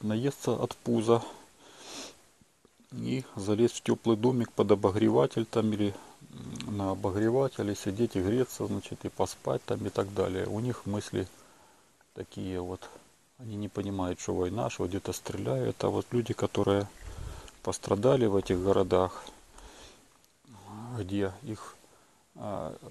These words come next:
постоянно круглосуточно обстреливали рашисты, и где всё снесено с лица земли, это страшное зрелище. Ужас полный. Но у нас тут более-менее успокоилось. Не знаю, там из центра села эти рашисты выехали или нет. Вероятнее всего, что выехали, потому что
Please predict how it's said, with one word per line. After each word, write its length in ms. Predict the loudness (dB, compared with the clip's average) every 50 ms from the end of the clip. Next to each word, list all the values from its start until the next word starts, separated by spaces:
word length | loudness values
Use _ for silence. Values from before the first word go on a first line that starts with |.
| -8
постоянно 600 | -4 -4 -4 -2 -2 -2 0 0 0 0 -2 -2
круглосуточно 840 | -4 -4 -2 -2 -2 -2 -2 -4 -4 -4 -4 -4 -6 -4 -4 -2 -2
обстреливали 600 | -2 -4 -4 -2 0 0 0 0 0 0 2 2
рашисты, 720 | 2 2 0 -2 -2 -2 -2 -2 -2 -4 -4 -4 -4 -4 -4
и 320 | -4 -2 -2 0 0 -2 -4 -4
где 420 | -4 -2 -2 0 0 2 0 0 0 -4
всё 200 | -4 -2 -2 -2
снесено 640 | -2 -2 -2 -2 -2 0 0 0 2 2 0 0 -2 -4 -12 -20 -20 -20 -20 -20 -20 -20 -20 _ _ _
с 120 | -12 -6 -2
лица 320 | -2 -2 -2 0 0 0
земли, 560 | 0 0 -2 -2 -2 0 0 0 0 -2 -2 -6 -10 -18 -20 -20 _ _ _ _ _ _ _ _ _ _ _ _ _ _ _ -20
это 220 | -20 -16 -12 -12 -12
страшное 560 | -10 -6 -4 -4 -4 -4 -6 -8 -8 -6 -6
зрелище. 640 | -8 -8 -10 -8 -8 -8 -10 -10 -12 -14 -14 -14 -14 -16 -18 -20 -20 -20 _ _ _ _ _ _ _ _ _ _ _ _ _ _ _ _ _ _ _
Ужас 360 | -12 -12 -10 -10 -10 -12 -14 -16 _ -8
полный. 300 | -6 -6 -6 -6 -6 -4
Но 160 | -2 -2 -2
у 40 | 0
нас 160 | -2 -2 -4
тут 180 | -4 -4 -4
более-менее 520 | -2 0 0 0 2 2 0 0 -2 -2 -4
успокоилось. 720 | -4 -4 -2 -2 -2 0 2 4 4 6 6 4 2 0
Не 80 | -2 -4
знаю, 340 | -2 -2 0 0 0 0 2
там 240 | 2 2 2 2 0
из 80 | -2
центра 400 | 0 2 4 4 4 4 2 0
села 280 | 0 0 0 2 2 2 2
эти 140 | 2 2 4
рашисты 500 | 4 4 2 0 -2 -4 -2 0 0 0
выехали 540 | 2 2 2 2 2 0 -2 0 0 2 2
или 200 | 2 2 0 0
нет. 220 | 0 0 0 0 2
Вероятнее 340 | 2 2 2 2 0 -4
всего, 200 | -2 -2 -4 -6
что 180 | -2 0 0 2
выехали, 480 | 4 4 4 4 4 2 0 0 0 0
потому 400 | -2 -4 -6 -4 -4 -4 -6 -6
что 260 | -4 -2 -2 -2